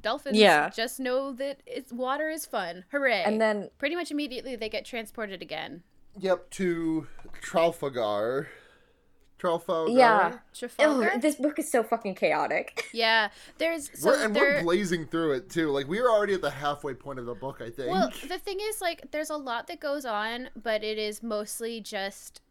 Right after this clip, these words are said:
Speaker 1: kids get moved to a new horrible bloody scene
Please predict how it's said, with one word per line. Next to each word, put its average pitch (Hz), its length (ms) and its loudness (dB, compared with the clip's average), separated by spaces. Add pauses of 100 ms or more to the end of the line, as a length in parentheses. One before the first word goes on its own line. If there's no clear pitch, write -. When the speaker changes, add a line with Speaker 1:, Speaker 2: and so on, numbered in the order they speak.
(260)
Speaker 1:
kids 220 340 -4 (180)
get 220 200 0
moved 208 640 -6 (300)
to 208 500 -4
a 202 80 -6
new 196 480 -8
horrible 190 600 -6
bloody 190 360 -6
scene 196 680 -8